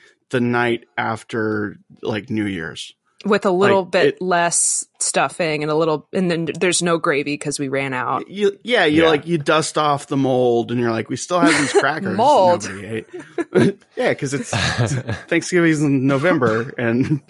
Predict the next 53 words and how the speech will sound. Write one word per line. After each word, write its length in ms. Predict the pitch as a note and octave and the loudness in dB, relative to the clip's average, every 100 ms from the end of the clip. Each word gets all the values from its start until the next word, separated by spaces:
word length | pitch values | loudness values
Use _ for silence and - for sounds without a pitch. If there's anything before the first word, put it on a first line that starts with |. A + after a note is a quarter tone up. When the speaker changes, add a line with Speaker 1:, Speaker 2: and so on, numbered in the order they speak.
| - | -20
Speaker 1:
<laughs> 180 | _ - | _ -4
I 60 | A#2 | -4
was, 200 | A2 - | -4 -8
this 80 | - | -2
is 60 | G3 | 2
Speaker 2:
Yeah, 160 | F#3 F3 | 2 2
I 60 | |
guess 300 | F3+ F#3+ F3+ | 2 2 2
so. 160 | F#3 D#3 | 2 0
Speaker 1:
January. 160 | E3+ F#3 | -4 0
Speaker 2:
Oh, 220 | A#3 G#3 | 2 4
you're 220 | G3+ G#3 F#3+ | 4 4 4
Speaker 1:
Yeah. 60 | |
Speaker 2:
right. 120 | F3 F3 | 4 2
You're 120 | E3+ | 0
right. 220 | D#3+ - - _ | 0 -2 -8 _
Speaker 1:
<clears throat> 380 | - F#3 E3 - | -2 0 -2 -4
Right. 200 | - D3 | 0 4
Speaker 3:
So 180 | D3+ B2+ | 4 4
Speaker 1:
No, 140 | A3 | 4
I, 180 | - B2 - | 2 0 2
I, 160 | F#3+ G3 | 2 4
I 80 | F#3+ | 2
think, 220 | G#3 E3+ - | 0 -2 -2
I 80 | |
think 200 | F3+ G3+ | 0 0
that 140 | F#3+ D3 _ _ | -2 -4 _ _
at 180 | F3 E3+ | -4 2
this 180 | G3 G3+ | 0 2
point 460 | G3+ F#3+ F#3 F3 - _ _ _ _ | 0 0 0 -4 -16 _ _ _ _
they 180 | C#3 D3 | 0 2
are 260 | C#3+ C#3+ C#3 | 4 2 2
leaning, 680 | D3 D#3 D#3 D3 D3+ C#3 - _ _ _ - | 2 4 4 4 2 0 -10 _ _ _ 0
I 60 | F3 | 4
mean, 180 | E3+ | 4
aside 360 | D3 - E3 D#3 | 2 0 0 0
from 240 | D#3 C#3+ | 2 2
this 200 | C3 C#3 | 2 -2
is 60 | A#2+ | -2
a 60 | B2 | -8
piece 220 | B2 - | -8 -10
of 60 | |
crap 220 | - A#2 - | -6 -6 -4
movie, 300 | G#2 G2+ G2 | -8 -6 -8
and 120 | - | -2
we're, 160 | C3 A2+ - | -2 -2 -6
we're 60 | |
talking 220 | A#2+ C3+ A#2+ | -6 -4 -2
about, 200 | A#2 A#2+ | -2 -2
like, 200 | A2+ - | -6 -8
how 260 | A#2 A2+ | -6 -6
to 140 | A2+ B2 | -4 -4
maybe 400 | A2+ A2 G#2 | -4 -4 -6